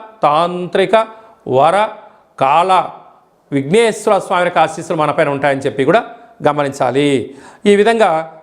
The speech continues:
మనమందరము కాళభైరవ స్వామి యొక్క ఆశీస్సులు పొందుతాం, విఘ్నేశ్వర స్వామి యొక్క ఆశీస్సులు పొందే మానవ ప్రయత్నం చేద్దాం. ఇంకనూ ఈ యొక్క భాద్రపద మాసంలో మనం విజయం సాధించగలగాలి అన్నట్లయితే ఒక్కసారి ఈ పాత్రను చూసినట్లయితే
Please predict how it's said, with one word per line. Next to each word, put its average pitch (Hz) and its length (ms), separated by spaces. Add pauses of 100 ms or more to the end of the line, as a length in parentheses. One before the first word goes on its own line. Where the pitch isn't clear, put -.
(100)
మనమందరము 175 520 (140)
కాళభైరవ 165 360
స్వామి 165 180
యొక్క 147 120 (320)
ఆశీస్సులు 147 300
పొందుతాం, 175 380 (380)
విఘ్నేశ్వర 143 400
స్వామి 143 200
యొక్క 139 160
ఆశీస్సులు 127 360
పొందే 147 220 (420)
మానవ 175 280
ప్రయత్నం 156 380
చేద్దాం. 127 500 (380)
ఇంకనూ 240 340
ఈ 220 120
యొక్క 208 180
భాద్రపద 202 540
మాసంలో 196 340
మనం 180 220
విజయం 165 340
సాధించగలగాలి 175 680
అన్నట్లయితే 156 680 (280)
ఒక్కసారి 190 460 (100)
ఈ 165 40
పాత్రను 175 720 (380)
చూసినట్లయితే 170 540